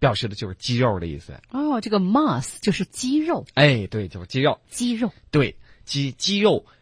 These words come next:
Speaker 1: ，M U S C，它是一个词根儿。
Speaker 2: Muscle 就是肌肉。
Speaker 1: 对。
Speaker 2: 那 muscular 就是肌肉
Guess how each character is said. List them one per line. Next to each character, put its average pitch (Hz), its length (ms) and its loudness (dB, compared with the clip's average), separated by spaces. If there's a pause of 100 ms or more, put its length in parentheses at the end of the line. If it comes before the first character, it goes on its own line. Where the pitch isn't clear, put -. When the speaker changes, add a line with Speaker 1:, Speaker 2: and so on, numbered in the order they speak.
(140)
Speaker 1:
，M 139 260 0
U 160 320 -2 (360)
S - 340 -4
C， 165 200 -4 (320)
它 - 140 -6
是 247 140 -2
一 233 60 -4
个 226 60 0
词 - 200 -2
根 214 120 4
儿。 - 120 -8 (340)
Speaker 2:
Muscle 233 680 2 (100)
就 185 100 -6
是 165 140 -8
肌 170 160 -4
肉。 190 260 -6 (140)
Speaker 1:
对。 135 340 2
Speaker 2:
那 254 240 0 (300)
muscular 208 1200 2 (260)
就 - 140 -2
是 170 120 -4
肌 254 220 -6
肉 233 220 -2